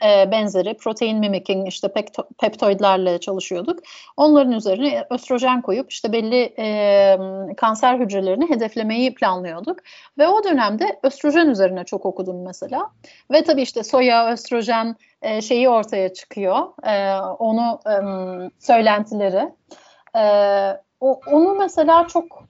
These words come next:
e, bilimsel bir bakışla yani ne kadar çok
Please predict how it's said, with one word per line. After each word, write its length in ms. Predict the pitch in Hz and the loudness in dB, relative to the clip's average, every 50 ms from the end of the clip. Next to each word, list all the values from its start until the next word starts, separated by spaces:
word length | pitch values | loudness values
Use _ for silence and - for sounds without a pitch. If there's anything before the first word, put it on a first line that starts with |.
| _ _ _ _ - | _ _ _ _ -6
e, 360 | 247 247 247 240 240 202 208 | -4 -4 -2 -2 -2 -2 -2
bilimsel 600 | 247 240 269 277 285 - - 330 330 339 349 339 320 | 0 2 2 2 0 0 2 4 4 6 6 6 4
bir 140 | 311 277 | 4 4
bakışla 760 | 285 285 285 - 311 294 - - - 240 226 226 277 359 - _ _ _ _ _ _ _ _ _ _ _ _ - | 4 4 2 2 -2 -4 -4 -4 -2 2 2 2 2 0 -4 _ _ _ _ _ _ _ _ _ _ _ _ -6
yani 320 | 240 254 254 233 220 220 | -4 -4 -2 -2 -4 -4
ne 120 | 240 285 277 | -4 -2 0
kadar 380 | - 370 339 381 370 359 349 | 2 4 6 6 6 4 2
çok 520 | 349 - - 302 294 294 - - - _ | 0 0 0 0 0 0 -4 -16 -20 _